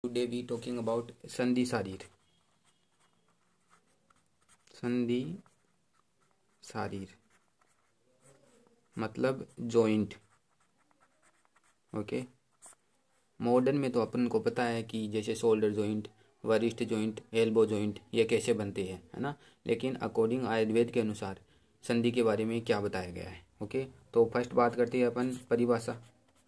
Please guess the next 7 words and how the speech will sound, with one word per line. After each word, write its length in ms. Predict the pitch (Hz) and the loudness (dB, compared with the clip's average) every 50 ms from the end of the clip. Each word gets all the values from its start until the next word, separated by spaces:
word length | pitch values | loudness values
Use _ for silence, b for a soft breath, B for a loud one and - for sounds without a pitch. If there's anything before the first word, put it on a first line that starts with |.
| _ _ _ _ _ - - _ _ _ _ - - - - - _ _ | _ _ _ _ _ -20 -20 _ _ _ _ -20 -20 -20 -20 -20 _ _
परिभाषा, 500 | 113 113 113 113 110 110 107 - 113 113 - - _ _ _ _ _ _ _ _ _ _ _ _ - - _ _ _ _ _ _ _ _ _ - | -4 -4 -2 -2 -2 -2 -2 -4 -8 -10 -10 -14 _ _ _ _ _ _ _ _ _ _ _ _ -20 -20 _ _ _ _ _ _ _ _ _ -16
है 140 | - - 113 | -12 -10 -10
ना? 120 | 135 156 - _ _ _ - - _ _ _ _ _ _ _ _ _ _ - _ _ _ _ - | -10 -10 -12 _ _ _ -20 -20 _ _ _ _ _ _ _ _ _ _ -20 _ _ _ _ -4
तो 80 | 110 107 101 95 98 92 90 - _ _ | -2 -2 0 0 -2 -4 -6 -10 _ _
परिभाषा 400 | - 123 135 139 139 127 - 143 | -2 0 2 2 2 0 0 -4
में 100 | 139 135 | -4 -4
देखना, 300 | 131 131 123 127 127 135 | -2 -4 -4 -4 -4 -6